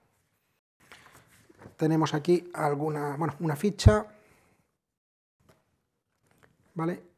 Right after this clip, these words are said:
Aquí está, escape de, escape de Alfadabin, es una, otra semilla de aventuras, ¿vale? Y reglas de, de inicio rápido.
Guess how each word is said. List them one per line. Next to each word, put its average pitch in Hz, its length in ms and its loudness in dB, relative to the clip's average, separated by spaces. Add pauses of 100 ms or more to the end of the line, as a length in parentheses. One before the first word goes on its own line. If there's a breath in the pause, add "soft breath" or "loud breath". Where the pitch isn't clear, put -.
(680)
Aquí 170 180 2
está, - 600 4
escape 156 420 -2
de, 151 960 0 (920 soft breath)
escape 170 320 2
de 170 300 2
Alfadabin, 165 1400 2
es 160 160 -6
una, 151 280 -2
otra 156 160 -4
semilla 175 260 4
de - 20 4
aventuras, 208 520 2
¿vale? 170 180 -2
Y 139 40 0
reglas 143 320 -4
de, 139 400 -6
de 143 100 -10
inicio 143 240 -6
rápido. 214 380 2